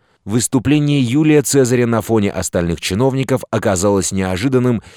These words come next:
и вместе с тем убедительным. Цезарь не стал защищать подсудимых открыто. Его речь носила общий характер. Цезарь не касался каких-либо персон конкретно.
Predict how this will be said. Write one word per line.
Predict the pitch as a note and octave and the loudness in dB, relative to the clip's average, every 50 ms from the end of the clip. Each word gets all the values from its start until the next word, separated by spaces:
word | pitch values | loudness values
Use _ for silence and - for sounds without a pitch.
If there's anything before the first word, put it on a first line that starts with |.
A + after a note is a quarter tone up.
| - - | -8 -4
и | - A2+ | -2 -2
вместе | G2+ G2+ C#3 D#3+ E3 D3+ - - F3 | 0 0 0 0 0 0 -2 -4 -6
с | E3 - | -6 -4
тем | - - B2+ A2+ G#2 - | -2 0 0 0 0 0
убедительным. | G#2 G2+ E2+ F#2+ F#2 F2+ F#2 E2 - D#2+ D2+ C#2+ C2+ - - - _ _ _ _ _ _ _ _ - | -4 -4 -4 -4 -4 -4 -4 -6 -6 -6 -8 -8 -10 -12 -16 -20 _ _ _ _ _ _ _ _ -12
Цезарь | - - - D#3 E3 E3 D3 F3 D#3 | -8 -2 0 2 2 2 2 2 2
не | D3+ D3 | 2 0
стал | C#3+ - - C3 A#2 A2+ | -2 0 0 0 0 0
защищать | G#2 G#2+ G2+ - G#2+ G2 - G#2 G2 F2+ | 0 -2 -4 -4 -4 -2 -2 -2 -2 -2
подсудимых | - - G#2+ - - - F2 D2 D2+ E2+ E2 D#2+ - - | -4 -6 -6 -4 -4 -4 -4 -6 -6 -4 -4 -6 -6 -8
открыто. | - F2+ E2 - - - D#2+ D2+ - - - - - _ _ _ _ | -8 -8 -8 -8 -8 -8 -8 -8 -8 -10 -14 -16 -20 _ _ _ _
Его | - G#2 A2+ A#2 G#2+ G#2+ | -6 -2 0 2 4 4
речь | G#2 B2+ D3+ C#3 - - - | 4 4 2 0 -2 -4 -4
носила | A#2+ A#2+ B2+ A#2+ - - - D#3 C#3+ C#3+ C3 | -2 0 0 0 0 0 0 0 2 2 2
общий | - C#3+ C#3 G#2 - - E2+ | 2 0 0 0 -2 -6 -6
характер. | - - F2 D#2+ D2 - - - - - - _ _ _ _ _ _ _ _ _ _ _ | -4 -2 0 0 0 -2 -6 -10 -14 -16 -18 _ _ _ _ _ _ _ _ _ _ _
Цезарь | - - - D#3 E3 D#3+ C#3 D3+ D#3+ D3 | -6 -2 2 2 2 4 4 2 2 2
не | D3 D3 | 0 0
касался | - C#3+ C3+ A#2 - - C3+ C3 B2+ - C#3+ B2+ | 0 0 0 0 2 2 0 0 0 -2 -4 -4
каких-либо | - A#2 - - B2 - - A#2 A#2 G#2 A2 - | -4 -4 -2 -2 -4 -4 -2 -2 0 0 0 0
персон | - G2 F#2 - - - G#2 G2 | 0 -2 -2 0 -2 -2 -2 -2
конкретно. | F#2 - G2+ F#2+ F#2 - G#2 F#2+ D#2 C#2+ - C#2+ C#2 B1+ | -2 -4 -4 -4 -4 -4 -4 -2 -2 -4 -6 -8 -12 -12